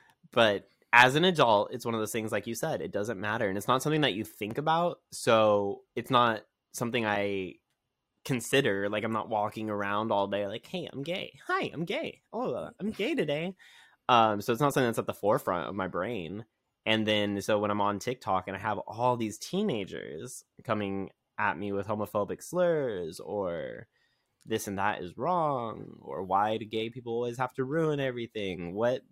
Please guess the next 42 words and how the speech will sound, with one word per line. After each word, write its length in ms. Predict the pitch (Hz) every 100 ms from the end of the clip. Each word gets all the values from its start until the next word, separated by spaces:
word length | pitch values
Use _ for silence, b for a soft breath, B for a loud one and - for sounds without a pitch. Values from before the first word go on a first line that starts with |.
| _
whatever 360 | 120 123 123 113
it 80 | 110
is, 300 | 143 104 - -
then 100 | 107
I 60 | 107
remember 840 | 104 104 117 123 95 92 90 104 _
what 200 | - 107
it 40 | 98
was 220 | 98 92
like 280 | 98 117 -
to 80 | 98
be 240 | 98 98
in 80 | 95
high 240 | 95 123
school. 540 | 131 - - 64 123 135 _ _ _ _ _
And 220 | 110 107 101
I 60 |
realize 400 | 101 107 107 98
that 120 | 101 -
it 60 | 107
is 240 | 113 120 - -
a 60 | 117
very 280 | 135 143 151
childish 560 | 151 156 156 165 -
thing. 400 | 175 175 175 175 - _ -
And 380 | 104 104 98 - -
once 260 | 117 120 120
you 80 | 110
get 180 | 113 -
to 100 | 120
a 40 |
certain 200 | 139 131
point, 260 | 143 139 - -
like, 140 | -
you 120 | 135
really 280 | 120 131 131
don't 220 | 120 113 -
care 180 | 131 117
about 200 | 101 -
other 140 | 107
people's 280 | 98 101 92
lives. 580 | 95 107 92 85 95 -